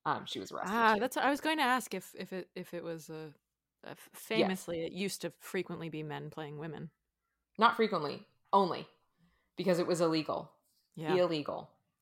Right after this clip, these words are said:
Speaker 2: So
Speaker 1: for
Speaker 2: there's a
Speaker 1: women.
Speaker 2: man playing Maul in the play.
Speaker 1: Most likely. Except maybe
Speaker 2: Hmm.
Speaker 1: she played herself for a bit. I mean, and
Speaker 2: Yeah,
Speaker 1: the
Speaker 2: no, that's
Speaker 1: people
Speaker 2: what's, yeah.
Speaker 1: Fucking loved her. They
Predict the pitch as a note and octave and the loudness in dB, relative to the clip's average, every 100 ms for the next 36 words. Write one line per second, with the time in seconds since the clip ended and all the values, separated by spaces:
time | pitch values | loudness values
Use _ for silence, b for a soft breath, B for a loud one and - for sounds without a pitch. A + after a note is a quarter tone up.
0 | - - G3 F3 F3+ D#3 F#3 F#3 E3+ F3+ | -10 -2 0 2 2 2 2 2 0 -2
1 | E3+ D#3+ D#3+ D3+ F3 D#3 C#3+ D#3 D3 - | -2 -2 -6 -6 -4 -2 -2 -4 -8 -10
2 | - - - _ _ _ _ _ _ _ | -8 -8 -12 _ _ _ _ _ _ _
3 | _ _ - G3 F3 - - - - _ | _ _ 2 4 4 2 -4 -12 -14 _
4 | _ _ _ _ _ _ _ _ - F#3+ | _ _ _ _ _ _ _ _ -6 2
5 | - G3+ F#3 G3 A#3+ - A#3 B3 A3+ A3+ | 8 8 8 4 4 0 -2 2 2 2
6 | A3+ F#3+ A#3+ B3 C4+ D4+ D#4 G4+ - - | 6 6 6 2 0 2 4 2 4 6
7 | G#3 G#3+ G#3+ B B B B B B A#3+ | 8 6 4 B B B B B B 10
8 | B3 A3 C4+ D#4+ - D#4+ D4+ - F#3 F#3 | 12 10 8 8 8 8 6 0 -6 -6
9 | D#3+ - _ D#4+ C#4 - B3+ B3 A#3 A3 | -6 -12 _ 2 2 0 -6 -4 -2 0
10 | A3+ B3+ C4+ D4+ D4 - - - - - | 0 2 2 2 0 -10 -12 -2 -2 -2
11 | - - _ _ F3 A#3 A3+ A3+ A#3 A#3+ | -6 -18 _ _ 0 4 4 2 0 -4